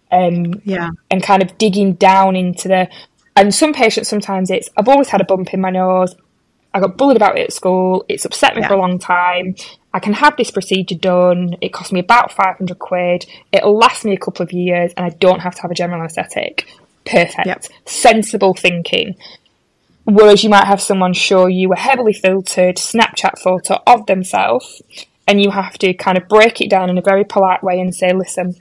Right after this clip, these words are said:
Speaker 1: I can't make you look like this. A plastic
Speaker 2: Yeah.
Speaker 1: surgeon couldn't make you look like this."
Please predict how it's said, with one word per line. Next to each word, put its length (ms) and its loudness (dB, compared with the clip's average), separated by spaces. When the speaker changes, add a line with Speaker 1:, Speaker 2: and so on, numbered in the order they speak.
Speaker 1:
I 160 6
can't 200 2
make 140 0
you 80 -2
look 100 -2
like 160 0
this. 280 -12
A 60 -2
plastic 300 0
Speaker 2:
Yeah. 160 4
Speaker 1:
surgeon 220 2
couldn't 200 -6
make 140 -2
you 120 -4
look 120 -4
like 220 -4
this." 360 -12